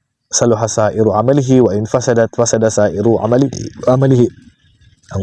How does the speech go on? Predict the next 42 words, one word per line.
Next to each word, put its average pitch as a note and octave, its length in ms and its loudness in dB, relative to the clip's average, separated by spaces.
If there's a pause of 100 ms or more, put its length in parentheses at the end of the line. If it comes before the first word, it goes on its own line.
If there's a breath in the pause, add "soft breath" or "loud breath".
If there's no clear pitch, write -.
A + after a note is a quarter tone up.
unang-unang B2 400 2
itatanong A#2+ 400 0
sa E3 160 2
atin, B2+ 160 -2
unang-unang B2 460 2
checkpoint D3+ 500 0 (560 loud breath)
na - 80 -4
pagtatanungan A#2 720 0
o A2+ 80 0
itatanong A#2 400 0
sa - 160 -2
tao D3+ 300 2 (480)
sa - 100 -4
kanyang A#2+ 320 2
mga C#3+ 160 2
gawain D#3+ 400 2 (380 soft breath)
ay C#3+ 100 2
ang D#3+ 160 0
sala. C4+ 240 -4 (1040)
Na B2+ 80 0
kapag, D3+ 240 0 (160)
ah, D3+ 400 4
tinanggap F3 400 2
yung E3+ 120 0
sala D3+ 120 2
mo, E3 160 0
tanggap F#3 240 2
lahat D#3+ 240 0
ng F3 80 0
gawa. F#3 160 0
Pag C#3 240 0
hindi D3+ 140 2
tinanggap D3+ 340 2
ang D3+ 140 -2
sala E3 180 2
mo, B2+ 80 0
hindi G#3 160 4
tanggap G#2+ 320 0
ang D#3 160 -2
ibang D#3+ 160 0
gawa F3+ 240 2
mo. C#3 160 -8